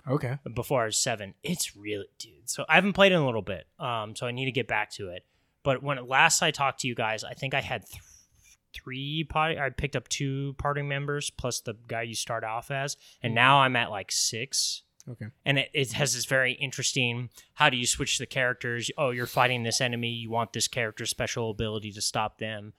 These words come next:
Speaker 2: Um, story is super interesting. Every, because basically when you start, you're going, "Well, you wanna free these lands. Here's the fire land." And it's all based off of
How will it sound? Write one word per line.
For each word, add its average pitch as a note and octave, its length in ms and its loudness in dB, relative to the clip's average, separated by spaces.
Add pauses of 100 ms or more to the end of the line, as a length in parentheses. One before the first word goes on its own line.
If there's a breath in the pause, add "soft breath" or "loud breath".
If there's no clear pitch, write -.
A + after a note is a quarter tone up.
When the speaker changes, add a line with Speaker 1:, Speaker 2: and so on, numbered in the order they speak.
(340)
Speaker 2:
Um, G#2+ 440 0 (140)
story D3 520 4
is B2+ 240 0 (320)
super D#3+ 400 2
interesting. C3 540 -2
Every, C#3 320 0 (320 loud breath)
because G3 300 0
basically F#3+ 800 2 (220)
when D#3 200 -2
you D3 100 0
start, E3 640 4
you're C#3 200 -6
going, B2+ 520 -2
"Well, C#3 160 -2
you B2+ 140 -4
wanna C3 220 -2
free D3 260 -4
these B2 240 0
lands. A2+ 440 4
Here's A#2 280 -4
the G#2+ 100 -6
fire B2+ 440 6
land." A#2 400 2
And D#3+ 100 6
it's C#3+ 140 4
all D3+ 140 8
based C#3 320 4
off B2 180 2
of A#2 180 -4